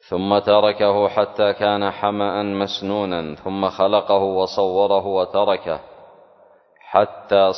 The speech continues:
صار صلصالا كالفخار، ثم نفخ فيه روحه."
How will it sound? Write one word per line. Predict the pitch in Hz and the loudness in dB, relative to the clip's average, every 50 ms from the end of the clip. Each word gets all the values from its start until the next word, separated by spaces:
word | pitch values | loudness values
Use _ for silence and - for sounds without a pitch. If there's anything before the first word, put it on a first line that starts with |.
| - | 0
صار | - 98 98 101 101 101 101 101 107 110 110 - - | 2 2 4 6 6 4 4 4 2 2 0 -2 -6
صلصالا | - - - 101 98 98 92 - - 104 98 101 101 101 101 98 98 95 | -8 -6 -4 -4 -4 -6 -8 -6 -2 2 4 4 4 4 2 0 -4 -6
كالفخار، | 90 - 101 98 95 - 101 95 - - - 98 95 90 85 80 - - - - - - - - - - - - - - - - _ _ _ _ _ _ _ _ _ _ _ _ _ _ _ _ _ _ _ _ _ _ _ _ _ _ _ _ _ _ _ _ - | -4 -4 -4 -4 -4 -4 -6 -6 -6 -4 0 2 4 4 2 2 -2 -6 -12 -18 -20 -20 -20 -20 -20 -20 -20 -20 -20 -20 -20 -20 _ _ _ _ _ _ _ _ _ _ _ _ _ _ _ _ _ _ _ _ _ _ _ _ _ _ _ _ _ _ _ _ -2
ثم | - 101 104 104 101 101 | -2 0 0 2 2 2
نفخ | 98 98 104 104 98 101 98 92 101 101 | 2 2 0 0 0 -2 -2 0 -2 -2
فيه | 95 85 101 101 104 101 107 107 104 | -2 -2 -4 -4 -4 -2 -2 -2 -2
روحه." | 101 104 98 90 - - 85 76 | 0 -2 -2 -4 -4 -6 -8 -8